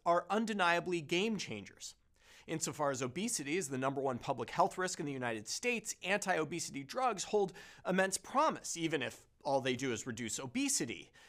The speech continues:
But if you've been looking a bit deeper than the headline-grabbing stories, if you've been reading some of the case reports or, you know, listening to your patients, you'll start to wonder if Ozempic isn't doing something more.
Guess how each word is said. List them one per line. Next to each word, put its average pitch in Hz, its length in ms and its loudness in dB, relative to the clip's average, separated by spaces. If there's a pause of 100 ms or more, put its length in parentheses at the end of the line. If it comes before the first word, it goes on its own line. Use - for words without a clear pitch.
(680)
But 233 220 6
if 240 120 0
you've 220 160 -6
been 208 380 2
looking 277 380 -2
a 294 60 2
bit 208 200 4
deeper 123 640 -4
than 160 160 0
the 160 80 0
headline-grabbing 127 720 2
stories, 117 400 -6
if 156 180 -8
you've 240 140 -4
been 240 160 -2
reading 214 260 -2
some 208 220 0
of 196 60 -2
the 214 60 -4
case 220 340 -4
reports 165 480 0
or, 170 80 0
you 175 180 0
know, 156 180 2 (360)
listening 170 340 0
to - 100 -4
your 175 120 0
patients, 160 720 -4 (500)
you'll 208 160 4
start 320 240 0
to 220 80 -2
wonder 247 240 4
if - 120 -2
Ozempic 185 520 0
isn't 220 240 -2
doing 208 180 -2
something 180 380 -2
more. 156 460 0